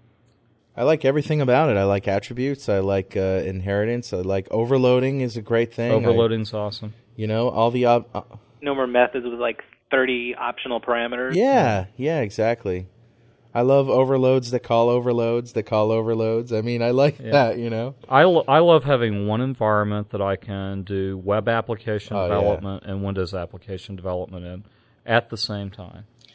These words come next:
Speaker 1: You know, the only thing, the only complaint I have is that people don't take it so seriously, and, uh, it just bugs me that you, people are, are saying that, you know, if you wanna do components and system level stuff, use C sharp.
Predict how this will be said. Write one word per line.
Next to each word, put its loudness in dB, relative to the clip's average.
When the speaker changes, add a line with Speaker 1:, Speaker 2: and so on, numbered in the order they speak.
Speaker 1:
You 0
know, 2
the 0
only 4
thing, -2
the -4
only 0
complaint -2
I 2
have 0
is -2
that 4
people -4
don't -2
take 0
it -8
so -2
seriously, -6
and, -6
uh, -4
it -12
just -6
bugs 2
me -14
that -2
you, -4
people 2
are, 6
are 2
saying 0
that, -2
you -6
know, -2
if -8
you -2
wanna 0
do -2
components -2
and -6
system -8
level -2
stuff, -4
use -6
C -6
sharp. -2